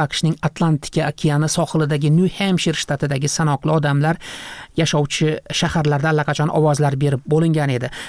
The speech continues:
New Hampshire shtatining Dixville Notch shahrida o'tkazilgan ovoz berish natijasiga ko'ra, Hillary Clinton g'olib bo'lgan. Bir ming to'qqiz yuz oltmishinchi yildan buyongi an'anaga ko'ra, Dixville Notch shaharchasida saylovchilar yarim tundan so'ng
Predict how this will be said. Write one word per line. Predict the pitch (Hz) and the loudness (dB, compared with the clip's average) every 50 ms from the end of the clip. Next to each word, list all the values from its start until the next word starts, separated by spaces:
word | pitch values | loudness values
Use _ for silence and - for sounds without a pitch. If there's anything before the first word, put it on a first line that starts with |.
| - - | -2 0
New | 208 226 | 2 2
Hampshire | 196 196 202 196 180 - 190 175 | 2 2 2 0 0 0 0 -2
shtatining | - - - 165 156 - 165 160 160 143 135 | -2 -2 -2 -2 0 0 2 2 2 2 2
Dixville | 170 160 - - - - 160 151 147 156 | 0 -2 -2 -2 0 2 2 4 4 2
Notch | 160 156 - - - | 2 0 -2 -2 -2
shahrida | 165 147 - 143 135 147 147 | -2 -2 0 0 0 0 0
o'tkazilgan | 147 - - 139 139 135 147 147 - - | 0 0 0 0 2 2 0 0 0 0
ovoz | 143 143 147 147 131 | 2 2 2 2 2
berish | 131 135 143 151 147 - 156 | 0 0 0 0 0 0 -2
natijasiga | 143 - - 143 127 - 147 135 139 139 - - | -2 0 0 0 0 0 -2 -2 -2 -2 -2 0
ko'ra, | 147 135 127 127 131 170 254 285 - - - - - - - - - | 0 0 2 2 2 2 2 0 -4 -10 -18 -18 -18 -14 -6 -2 0
Hillary | 202 220 214 208 208 208 - | 2 2 2 2 0 0 0
Clinton | 156 147 139 - 143 160 - - | 0 0 0 0 -2 -4 -4 -2
g'olib | - 143 143 131 123 - - - | 0 2 2 2 0 -2 -2 -2
bo'lgan. | 135 135 135 131 127 - - - - - - - - | -2 0 0 -2 -2 -4 -6 -12 -18 -18 -10 -4 0
Bir | 185 | 2
ming | 214 285 254 | 2 2 2
to'qqiz | - 240 202 - 233 202 | 2 0 0 0 -2 -2
yuz | - 214 | 0 0
oltmishinchi | 185 - - 175 - 190 185 180 - 202 196 | 0 0 0 2 2 2 2 2 2 2 2
yildan | 180 165 185 190 180 156 | 2 2 2 0 0 0
buyongi | 151 170 160 160 160 196 - | 2 2 2 2 0 0 0
an'anaga | 180 165 165 160 156 147 139 160 156 - - | 0 0 0 2 2 2 2 2 0 0 0
ko'ra, | 147 147 170 202 - | 0 2 2 0 0
Dixville | - 127 160 160 - - - 151 147 143 | 0 0 -2 0 -2 -2 0 2 2 4
Notch | 135 139 160 180 - - - | 4 4 2 2 0 -2 -2
shaharchasida | - 151 - 139 131 - - 131 117 - - - 131 156 220 370 - - - - - | -2 -2 0 0 -2 -2 -2 -4 -4 -4 -4 -2 0 0 0 0 -2 -6 -18 -20 -12
saylovchilar | - - 170 156 143 131 - - 156 165 165 - | -6 -2 0 2 2 0 0 0 0 -2 -2 -2
yarim | 143 135 147 143 139 143 180 240 247 | 0 0 2 2 2 4 4 2 2
tundan | - - 226 214 226 220 208 | 4 2 2 4 4 2 0
so'ng | - - 214 214 | 2 0 0 0